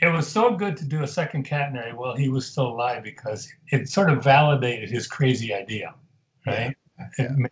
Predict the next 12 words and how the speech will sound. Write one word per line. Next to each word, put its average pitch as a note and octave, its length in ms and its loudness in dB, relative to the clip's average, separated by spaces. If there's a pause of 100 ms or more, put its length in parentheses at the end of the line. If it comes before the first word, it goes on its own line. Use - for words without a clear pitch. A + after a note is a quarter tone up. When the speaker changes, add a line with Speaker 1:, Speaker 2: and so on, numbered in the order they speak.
Speaker 1:
it B2+ 320 0
legitimized A2 640 6
it G#2+ 120 -8
somewhat. G#2+ 460 -2 (580)
But C3+ 160 8
I, C3 220 6 (220)
I C#3 80 8
took E3+ 240 2
a D#3 60 4
bit C#3+ 180 4
of - 100 0
pride, B2+ 460 4